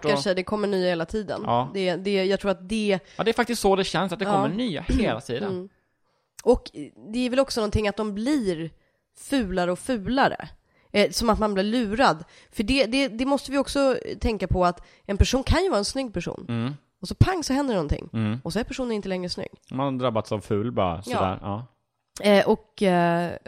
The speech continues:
Speaker 2: och då måste den personen, eh, göras slut med.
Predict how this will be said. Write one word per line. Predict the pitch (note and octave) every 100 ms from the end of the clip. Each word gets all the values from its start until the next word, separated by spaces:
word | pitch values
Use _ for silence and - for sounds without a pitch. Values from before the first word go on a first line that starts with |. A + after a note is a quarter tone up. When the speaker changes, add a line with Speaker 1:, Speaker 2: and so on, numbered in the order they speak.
| -
Speaker 2:
och | - G#3+
då | G#3+
måste | B3+ - G3 F3+
den | F3 E3+
personen, | E3+ F3 D#3 D3+ D#3 F3 - _ -
eh, | E3 D#3 D#3 D#3 -
göras | F3 D#3+ D#3 -
slut | D4 F4+ -
med. | -